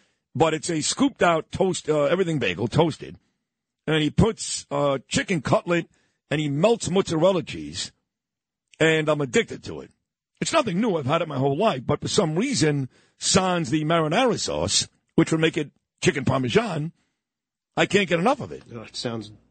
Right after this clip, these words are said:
Speaker 2: darn good
Speaker 1: Oh,
Speaker 2: right now.
Speaker 1: Louis, so good. I get a bag of, like, uh, really nasty salt and vinegar chips and
Speaker 2: Oh.
Speaker 1: <laughs> Oh, God,
Speaker 2: Wow.
Speaker 1: Lou.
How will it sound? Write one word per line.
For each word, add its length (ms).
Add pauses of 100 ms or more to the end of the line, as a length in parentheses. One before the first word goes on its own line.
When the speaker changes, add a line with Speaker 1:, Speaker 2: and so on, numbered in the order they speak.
(460)
Speaker 2:
darn 360
good 280
Speaker 1:
Oh, 60
Speaker 2:
right 160
now. 100
Speaker 1:
Louis, 260
so 220
good. 220
I 20
get 160
a 40
bag 300
of, 100
like, 260
uh, 200
really 200
nasty 420
salt 280
and 100
vinegar 300
chips 460
and 240 (680)
Speaker 2:
Oh. 360 (100)
Speaker 1:
<laughs> 120
Oh, 500
God, 300
Speaker 2:
Wow. 60
Speaker 1:
Lou. 260